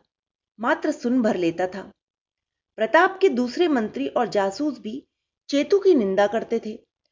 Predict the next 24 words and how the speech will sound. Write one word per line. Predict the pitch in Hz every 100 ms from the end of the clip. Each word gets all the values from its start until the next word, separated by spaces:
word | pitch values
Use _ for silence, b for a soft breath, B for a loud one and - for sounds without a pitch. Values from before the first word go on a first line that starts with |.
| _ _ 220
उन्होंने | 220 214 254
प्रताप | 330 233 208 185 180
को | 208
बताया | 190 190 175 170 170
था | 247 330
कि | 330
चेतु | 240 208 208
मंत्री | 190 185 185 269 320
होने | 247 180 185
का | 185 269
अनुचित | - 185 170 170 330
लाभ | 339 330
उठाता | 330 311 294 269
है। | 233 - _ _ _ _ _ _ _
वह | 202
प्रताप | 202 202 196 262 349 -
का | 269
नाम | 240 214 196
लेकर | 185 185 302
दूसरे | 226 220 196 190
जानवरों | 185 175 175 247 302
को | 240
डराता | 175 170 185 277
है, | 254 254